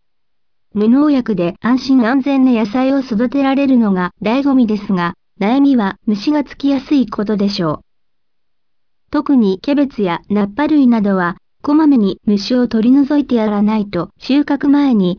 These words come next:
ボロボロになってしまいます。我が家にも畑があり、いろいろなものを植えているのですが、先日ふとキャベツを見たところ、大きな青虫がたくさんついているではありませんか。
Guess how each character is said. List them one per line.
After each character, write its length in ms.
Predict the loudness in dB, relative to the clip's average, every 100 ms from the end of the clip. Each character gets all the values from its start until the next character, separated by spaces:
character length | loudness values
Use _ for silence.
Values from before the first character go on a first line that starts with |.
| -2
ボ 140 | 0
ロ 120 | 0
ボ 140 | 0 2
ロ 100 | 4
に 160 | 4
な 120 | 4
っ 40 | 2
て 160 | -2
し 140 | -4 0
ま 140 | 0
い 60 | 0
ま 180 | -2 -4
す。 160 | -8 _ _ _ _ _ _ _ _ _ _ _ _ _ _ _ _ _ _
我 140 | -4
が 120 | 0 0
家 60 | 2
に 140 | 2
も 220 | 2 -2 -6
畑 440 | -8 -6 -4 -2 -2
が 220 | 0 -2
あ 60 | -2
り、 220 | -2 -4 _ -6
い 120 | -2
ろ 160 | 0
い 60 | 2
ろ 100 | 2
な 140 | 4
も 120 | 4 4
の 180 | 2
を 40 | 2
植 140 | 0
え 60 | 0
て 160 | 0 0
い 40 |
る 100 | 2
の 120 | 2
で 100 | 0
す 140 | -2 -2
が、 220 | -2 -6 _ _
先 240 | _ 0 2
日 260 | 2 0
ふ 120 | -4 -4
と 200 | -6 -6
キ 120 | -4 -2
ャ 20 |
ベ 120 | -2
ツ 160 | 0 0
を 100 | 2
見 160 | 0
た 100 | -2
と 140 | -4 -4
こ 140 | -4
ろ、 180 | -4 -4 _ _
大 200 | -2 -2
き 140 | 0
な 240 | 0 0 0
青 100 | 2
虫 280 | 2 2 0
が 220 | 0 -2
た 140 | -6 -6
く 80 |
さ 200 | -4 0
ん 80 | 0
つ 100 | 0
い 120 | -2
て 100 | 0
い 80 | -2
る 140 | 0 0
で 80 |
は 100 | 0
あ 80 | 0
り 100 | 2
ま 140 | 2 0
せ 180 | 0 -2
ん 100 | -2
か。 220 | -6